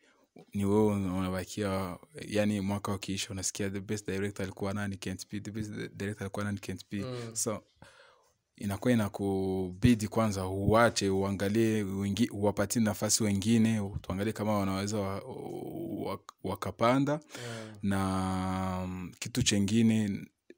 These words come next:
Speaker 1: nikajipatia muda wa kwenda kus-, kusoma,
Speaker 2: Mm.
Speaker 1: ili vile vitu ambavyo nilikuwa nafanya before visikuwe hivyo hivyo tu. Unajua kitu
Speaker 2: Mm.
Speaker 1: kinaua wa director wengi,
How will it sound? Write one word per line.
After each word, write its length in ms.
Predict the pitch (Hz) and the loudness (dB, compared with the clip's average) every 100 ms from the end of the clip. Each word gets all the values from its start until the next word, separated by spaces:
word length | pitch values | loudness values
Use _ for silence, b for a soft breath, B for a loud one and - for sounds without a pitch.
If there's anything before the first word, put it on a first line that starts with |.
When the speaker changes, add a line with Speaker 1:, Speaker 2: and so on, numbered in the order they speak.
| - | -8
Speaker 1:
nikajipatia 720 | 104 - 101 - 98 - 113 | -4 -2 0 4 4 4 2
muda 240 | 107 107 104 | 2 0 0
wa 80 | 95 | -2
kwenda 240 | 107 104 | -2 -2
kus-, 520 | 95 - 95 95 - - | -4 -8 -4 2 2 2
kusoma, 560 | 92 - 123 98 95 - 127 | 2 4 4 4 -2 -10 -10
Speaker 2:
Mm. 280 | 131 127 117 | -8 -6 -4
Speaker 1:
ili 720 | 104 113 107 107 104 104 - _ - | 0 0 2 0 -2 -4 -8 _ -10
vile 240 | 101 123 | 4 4
vitu 220 | - 117 | 4 2
ambavyo 220 | 101 101 110 | 2 2 2
nilikuwa 220 | 101 110 | 2 0
nafanya 340 | 98 107 104 | 0 -2 -2
before 440 | 95 95 - 107 104 _ _ _ | -4 -6 -2 -2 -2 _ _ _
visikuwe 440 | 98 95 - 98 98 - | -8 -4 -2 -4 -8 -4
hivyo 260 | 110 98 95 | -2 -2 -6
hivyo 240 | 95 95 | -6 -10
tu. 240 | - 98 95 | -8 -8 -8
Unajua 360 | 98 98 107 | -6 -4 -4
kitu 160 | 120 120 | -4 -6
Speaker 2:
Mm. 60 | |
Speaker 1:
kinaua 480 | 113 92 101 107 104 | -6 -4 -2 -2 -4
wa 220 | - 101 | -6 -8
director 460 | 95 101 107 - 92 | -6 -4 -4 -6 -6
wengi, 440 | 98 104 95 101 | -4 -4 -4 -8